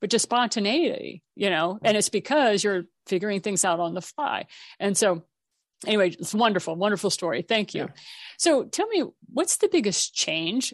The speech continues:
Speaker 1: that you've seen in yourself since you've started marketing your book?
Speaker 2: I think the thing that we talked about earlier, that sense of overwhelm with marketing, at first it's fun. It's like, "Oh my, who doesn't want to market their own?" I mean, I guess there's that vulnerability issue and there's a little fear, but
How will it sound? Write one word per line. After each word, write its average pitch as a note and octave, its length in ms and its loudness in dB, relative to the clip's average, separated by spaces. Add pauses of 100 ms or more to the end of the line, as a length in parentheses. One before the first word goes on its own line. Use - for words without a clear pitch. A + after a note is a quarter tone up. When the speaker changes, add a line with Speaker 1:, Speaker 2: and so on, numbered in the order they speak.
Speaker 1:
that - 140 0
you've G3 180 0
seen G#3 300 0
in F#3 100 -2
yourself D#3 500 0
since - 280 0
you've F#3+ 140 -2
started E3 440 -2
marketing F3 480 -4
your E3+ 140 -4
book? F#3+ 280 -4 (320)
Speaker 2:
I E3 80 -6
think G#3+ 280 -4
the E3 100 2
thing D#3+ 260 2
that C#3 120 0
we C3+ 100 -2
talked C#3+ 300 -2
about B2+ 220 0
earlier, B2 480 -2
that A#2 200 -8
sense C3+ 360 -4
of A2 220 -8
overwhelm C3 680 0
with A#2 200 -8
marketing, A#2+ 460 -2
at D3+ 80 -6
first D4 300 0
it's - 160 -4
fun. C#3 580 -4 (360)
It's - 120 -10
like, D#3 200 -2
"Oh F#3 60 -6
my, A3+ 80 -2
who B3 160 -4
doesn't C#4+ 240 0
want G3 100 2
to E3+ 60 4
market D#3+ 300 2
their D3 120 0
own?" C3+ 160 0
I - 60 -8
mean, F#3+ 160 -2
I G#3+ 80 0
guess G#3+ 300 0 (160)
there's E3+ 240 -2
that D#3 160 -2
vulnerability B2+ 680 -2
issue E3 240 -8
and G3 80 -2
there's F3+ 160 -4
a F#3 40 -6
little D#3 140 2
fear, C#3 360 0
but C#3+ 160 -4